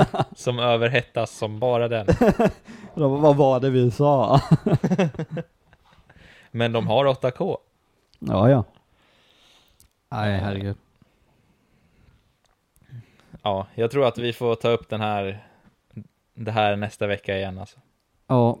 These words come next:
Speaker 2: det, det får fortsätta nästa vecka. Det är spännande med allt som händer och det fortsätter komma också.
Speaker 1: Ja, det slutar aldrig.
Speaker 2: Nej, det är helt sjukt.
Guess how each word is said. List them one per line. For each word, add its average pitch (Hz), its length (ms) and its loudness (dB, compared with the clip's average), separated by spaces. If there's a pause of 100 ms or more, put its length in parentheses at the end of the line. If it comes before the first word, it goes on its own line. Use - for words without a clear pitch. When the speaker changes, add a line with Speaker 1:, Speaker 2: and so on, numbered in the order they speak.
Speaker 2:
det, 127 480 2
det 160 160 -2
får 160 120 -4
fortsätta - 520 -2
nästa 143 280 -2
vecka. 123 300 -2 (220)
Det 165 220 -4
är 131 200 4
spännande 127 540 0
med 147 100 0
allt 131 120 0
som 147 120 0
händer 123 360 0
och 147 60 0
det 127 60 4
fortsätter - 540 -2
komma 139 340 0
också. 127 240 -4 (580)
Speaker 1:
Ja, 160 280 0
det 143 160 -4
slutar 127 380 -2
aldrig. 104 400 -2 (340)
Speaker 2:
Nej, 139 440 0 (340)
det 131 160 0
är 123 180 2
helt 120 280 -6
sjukt. 123 220 -6